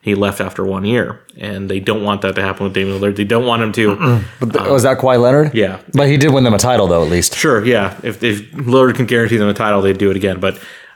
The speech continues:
Speaker 1: I don't think Damian Lillard is, uh, putting the Raptors
Speaker 2: I don't
Speaker 1: over the
Speaker 2: even know
Speaker 1: top.
Speaker 2: if I want Lillard in Toronto. I wanna see Lillard go to a fun, I'd rather Lillard stay in Portland and have pieces go around him than him go to Toronto.
Speaker 1: Um,
Speaker 2: Toronto, they lose VanVleet or they keep him?
Speaker 1: They did lose him.
Speaker 2: Where'd he go again?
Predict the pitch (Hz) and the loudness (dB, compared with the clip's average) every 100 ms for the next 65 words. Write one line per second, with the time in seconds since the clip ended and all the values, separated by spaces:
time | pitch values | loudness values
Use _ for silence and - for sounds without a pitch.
0 | _ 139 131 117 104 113 113 104 104 107 | _ -2 2 0 -2 -2 0 2 2 4
1 | 104 98 95 - 95 95 98 - 120 104 | 2 0 -4 -2 -2 -2 -4 -2 -2 0
2 | 95 - 101 98 - 123 240 277 220 202 | -4 -6 -2 -2 0 0 2 4 4 4
3 | 165 151 127 147 - 131 107 101 98 95 | 4 4 4 2 2 2 4 4 2 0
4 | 98 87 85 78 123 170 233 190 160 165 | 2 2 2 2 2 4 4 4 6 6
5 | 156 135 139 107 - 151 180 139 190 233 | 6 4 4 2 2 0 2 4 4 4
6 | 117 104 107 107 - 139 139 - 233 269 | 2 2 2 2 2 2 0 2 4 4
7 | 120 92 90 - - 131 127 151 147 127 | 2 2 0 -2 -2 -2 2 2 2 4
8 | 147 147 151 139 196 139 113 110 98 - | 4 4 4 4 4 4 4 2 2 0
9 | 92 139 131 101 107 - - 107 101 104 | 0 2 2 0 -2 -16 -10 -4 0 0
10 | 98 98 98 - - 185 233 208 180 175 | 0 -4 -10 -10 0 2 6 6 6 6
11 | 196 175 202 180 202 180 127 101 120 117 | 6 6 4 6 4 4 2 2 0 0
12 | - 113 110 95 104 101 101 95 123 127 | 0 2 2 0 0 -4 -6 -6 0 2
13 | 151 147 147 151 156 139 | 2 4 4 4 2 -4